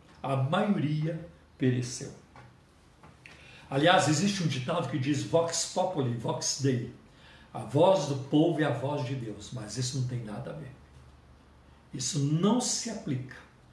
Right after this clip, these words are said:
à palavra de Deus, né? Porque a voz de Deus é única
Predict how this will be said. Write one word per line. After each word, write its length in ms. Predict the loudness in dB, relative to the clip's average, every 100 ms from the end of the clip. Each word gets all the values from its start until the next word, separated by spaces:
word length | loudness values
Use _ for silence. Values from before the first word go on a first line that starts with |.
| -20 -20 -10
à 60 | -8
palavra 600 | -4 -2 -2 -2 -2 -4
de 140 | -6
Deus, 580 | -8 -12 -14 -14 -14 -16 -20 -20 -14
né? 140 | -10 -10 -12 -20 -20 -20 -6
Porque 280 | -2 0 0
a 100 | -4
voz 600 | -2 2 4 4 2 -2
de 100 | -4
Deus 380 | 0 0 0 0
é 60 |
única 640 | 2 2 2 -2 -2 -10